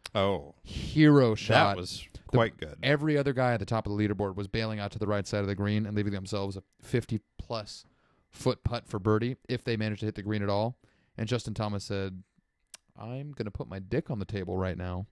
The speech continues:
Speaker 2: and knock it to ten feet, tap in for birdie and put the, put a wrap on this thing."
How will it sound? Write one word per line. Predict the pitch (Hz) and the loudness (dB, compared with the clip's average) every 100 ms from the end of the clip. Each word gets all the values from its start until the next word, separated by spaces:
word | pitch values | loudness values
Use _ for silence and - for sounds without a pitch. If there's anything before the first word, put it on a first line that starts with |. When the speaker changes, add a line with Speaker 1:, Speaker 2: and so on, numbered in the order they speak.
| _ | _
Speaker 2:
and | - 104 98 | -4 -2 -2
knock | 98 101 98 | -2 -2 -4
it | 90 | -10
to | |
ten | - 107 98 | -8 -8 -8
feet, | - 175 107 - _ _ _ | -4 -4 -4 -8 _ _ _
tap | 135 120 | -2 0
in | 101 | -4
for | 95 | -4
birdie | 107 135 98 | 0 0 0
and | 92 | -2
put | - - | -4 -4
the, | 95 95 - _ _ | -4 -6 -12 _ _
put | - | -2
a | 101 | 4
wrap | 147 196 | 4 4
on | 104 | -2
this | 92 - | -8 -10
thing." | 101 | -12